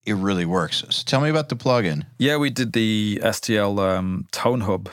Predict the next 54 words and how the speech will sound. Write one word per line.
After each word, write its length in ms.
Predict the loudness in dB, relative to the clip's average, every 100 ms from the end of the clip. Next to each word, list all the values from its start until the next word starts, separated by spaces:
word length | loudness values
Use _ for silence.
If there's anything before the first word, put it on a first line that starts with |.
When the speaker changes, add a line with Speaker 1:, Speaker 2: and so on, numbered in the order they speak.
| -18 -8
Speaker 2:
uh, 400 | -2 0 -2 -4
pack. 420 | -2 -2 -2 -8 -20 _
Speaker 1:
Which 160 | -2 0
is 100 | 0
cool. 400 | 0 0 0 -4 -14 _ 0
I 200 | 2 2
was 420 | 0 0 0 2
not 160 | 2 2
expecting 640 | 0 0 0 0 -2 -2
to 120 | -4
see 200 | -2 0
that. 280 | 0 -2 -4 -10 _
Speaker 2:
No, 300 | 2 2 0
I 80 | 0
mean, 180 | 0 -2
it's 100 | 0
been 160 | -2
something, 500 | 0 -2 0 0 2
uh, 240 | 2 2 2
when 100 | 0
I 60 | 0
started 300 | 0 0 2
working 320 | 0 -2 -4
with 120 | -4
Colin, 320 | 0 2 2
I 100 | 0
was 120 | 0 0
like, 120 | 0
"Have 100 | -2
you 80 | -4
ever 100 | -4
considered 540 | -4 -4 -2 -2 -2
doing, 300 | 0 0 -2
like," 280 | -2 -4 -4
um, 420 | -2 -4 -6 -8
because 300 | -4 -2 -2
at 80 | -2 -2
the 60 |
time 180 | -2 -2
it 40 |
was 100 | -2
a 40 | -4
Kemper 300 | -4 -2 -4
pack, 400 | -4 -4 -4 -10 -4
you 60 |
know, 120 | -2 0
and 80 | -2
we 60 |
talked 240 | 0 -2 0
to 120 | -2
S 120 | -2
T 160 | -2 -2
L 140 |
at 40 | 0